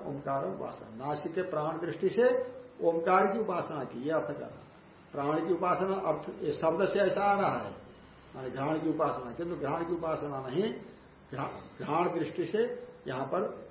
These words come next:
ओंकार की उपासना की, यह अर्थ, वाक्य अर्थ ये होगा,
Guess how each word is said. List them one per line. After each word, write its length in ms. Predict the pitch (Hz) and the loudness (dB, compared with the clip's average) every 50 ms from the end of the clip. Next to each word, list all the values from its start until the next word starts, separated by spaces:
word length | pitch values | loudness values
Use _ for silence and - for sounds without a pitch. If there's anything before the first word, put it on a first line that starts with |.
| - - | -4 -2
ओंकार 400 | 165 147 147 - 151 143 143 147 | -2 -2 0 2 2 2 2 2
की 120 | 147 175 | 0 -2
उपासना 440 | - - 135 123 - - - - 117 | -4 -4 -6 -6 -6 -8 -12 -14 -14
की, 420 | - - - - - - - 143 | -16 -18 -20 -20 -20 -12 -2 2
यह 80 | 147 143 | 4 4
अर्थ, 260 | 135 123 - 160 151 - - - - 135 | 4 2 0 -4 -8 -10 -14 -12 -6 -2
वाक्य 280 | 131 131 127 - 156 | -2 -2 0 0 0
अर्थ 180 | 135 127 - - | 0 0 0 -2
ये 140 | - 117 110 | -4 -4 -6
होगा, 480 | 110 113 113 113 117 117 - - - | -6 -6 -8 -8 -8 -8 -10 -12 -14